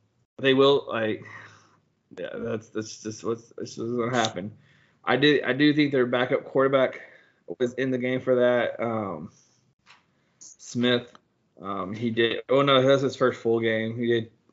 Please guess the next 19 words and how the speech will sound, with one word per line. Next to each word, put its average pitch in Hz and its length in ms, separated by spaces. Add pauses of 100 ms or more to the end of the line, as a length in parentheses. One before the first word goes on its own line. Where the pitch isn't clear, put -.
(500)
He 135 80
went 131 140
three 131 160
fifty 123 420
for, 113 540
uh, 98 240 (420)
two 131 160 (120)
touchdowns 117 580
and 104 100
three 110 200
picks. 127 760 (920)
Um, 101 580
they 104 400 (140)
did 117 260
run. 110 480 (840)
Uh, 95 200
they 107 120
ran 117 220
for 113 340